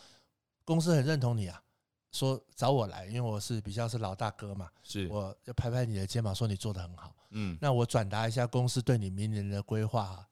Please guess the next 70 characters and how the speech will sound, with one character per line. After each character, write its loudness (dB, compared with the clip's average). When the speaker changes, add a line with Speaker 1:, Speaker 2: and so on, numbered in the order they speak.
Speaker 1:
是 -6
这 -4
样， 0
这 -4
样， -4
这 -8
样， -6
所 -2
以 -2
你 -2
二 -4
十 -2
七 -2
岁， 2
我 -2
想 -4
公 -6
司 -8
就 -12
给 -10
你 -8
很 -8
重 -6
要 -4
的 -6
任 -6
务。 -10
Speaker 2:
嗯。 -2
Speaker 1:
他 6
说： 6
“David 6
哥， 8
不 2
是， 2
我 4
明 4
年 6
要 6
gap 2
year。” 0
我 2
说 6
：“啊， 2
gap -2
year？” -2
啊， 0
我， -4
pardon 0
me？ 2
啊， -2
然 0
后 4
他 0
说 2
：“没 2
有， 4
因 -2
为 0
我 -4
辛 -2
苦 -6
了 -8
二 2
十 0
六 4
年 -6
了， -20
好 0
累 6
啊， 2